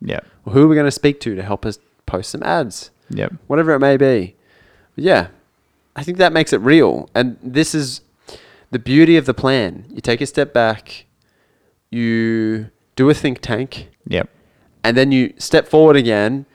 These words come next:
Speaker 2: and put some realistic accountability measures in place.
Speaker 1: Yeah.
Speaker 2: So you're like,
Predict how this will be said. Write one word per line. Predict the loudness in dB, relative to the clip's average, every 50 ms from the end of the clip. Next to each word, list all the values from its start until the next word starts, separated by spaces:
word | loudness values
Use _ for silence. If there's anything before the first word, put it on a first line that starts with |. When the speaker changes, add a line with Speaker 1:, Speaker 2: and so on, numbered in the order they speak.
| _ _ -16
Speaker 2:
and | -10 -10
put | -6 -6
some | -6 -2 0
realistic | 2 4 4 4 2 0 -2 -4 -8 -8 -10 -10 -14 -20 _ _ _ _ _ _ _ -12
accountability | -12 -10 -6 -2 0 0 2 0 2 2 0 0 0 -2 -2 -2
measures | -4 -4 -4 -6 -8 -10
in | -10 -12 -10
place. | -12 -14 -14 -16 -18 -20 -20 -20 _ -12
Speaker 1:
Yeah. | -12 -8
Speaker 2:
So | -6 -4 -4 -4 -6 -8 -12
you're | -12 -12
like, | -14 -14 _